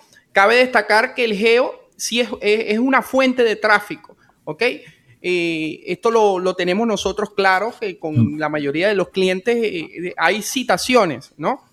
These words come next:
Speaker 1: Se mencionan. Ahora, ¿qué podemos medir nosotros? Nosotros medimos es la fuente de ese tráfico, ¿ok? Y vengo, y vengo aquí con un poquito de datos, eh, estadísticos. Eh, por ejemplo, hay una página web que está hoy en día registrando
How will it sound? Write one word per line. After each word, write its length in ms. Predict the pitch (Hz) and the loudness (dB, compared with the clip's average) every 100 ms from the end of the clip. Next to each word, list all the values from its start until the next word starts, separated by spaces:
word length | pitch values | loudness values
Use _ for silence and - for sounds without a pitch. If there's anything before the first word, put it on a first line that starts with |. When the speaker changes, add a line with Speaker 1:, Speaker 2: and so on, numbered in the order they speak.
| _ | _
Speaker 1:
Se 200 | - - | -8 -4
mencionan. 760 | 175 170 156 190 247 202 143 135 | 0 0 0 2 2 2 -2 -4
Ahora, 360 | - 214 208 160 | 2 4 4 0
¿qué 100 | 220 | -4
podemos 380 | 220 277 269 254 | 0 0 2 2
medir 320 | 226 220 240 | 2 0 0
nosotros? 720 | 247 - 233 220 240 320 - 302 | -2 0 0 0 -4 -8 -10 -8
Nosotros 440 | 185 175 202 240 | -4 -2 -4 -2
medimos 380 | 233 214 214 240 | 0 0 0 0
es 80 | 226 | 0
la 140 | 220 | 0
fuente 460 | 208 - 254 339 294 | -2 -2 0 0 0
de 80 | 220 | 0
ese 200 | 196 214 | 0 -2
tráfico, 640 | 226 233 - 170 - - _ _ _ _ | 0 0 -2 -12 -14 -18 _ _ _ _
¿ok? 180 | 165 165 302 | -4 -2 -4
Y 140 | 247 233 | -2 -2
vengo, 320 | 240 302 302 | 0 2 0
y 80 | 240 | 0
vengo 220 | 240 254 | 0 0
aquí 240 | 285 277 262 | 0 -2 -2
con 100 | 269 | -2
un 80 | |
poquito 380 | 254 254 254 262 | 0 -2 0 0
de 140 | 240 208 | 2 2
datos, 540 | 214 233 302 247 - | 2 0 -6 -8 -10
eh, 160 | 202 196 | -6 -6
estadísticos. 760 | 190 185 208 233 294 - 330 - _ _ _ | -2 -2 -2 -6 -10 -10 -12 -12 _ _ _
Eh, 100 | 190 | -4
por 160 | 202 196 | -2 0
ejemplo, 320 | 202 254 240 | 0 0 0
hay 120 | 214 | 0
una 260 | 262 262 247 | 0 0 2
página 320 | 240 240 247 | 0 0 -2
web 320 | 202 220 240 | 0 -2 -2
que 80 | 240 | -6
está 720 | 226 - 220 226 240 226 220 | -8 -2 0 0 0 0 0
hoy 160 | 214 226 | 0 0
en 100 | 233 | -2
día 220 | 226 240 | -2 -2
registrando 1040 | 233 220 202 - 208 214 220 240 226 196 | -2 -4 -6 -4 -2 -2 0 2 2 0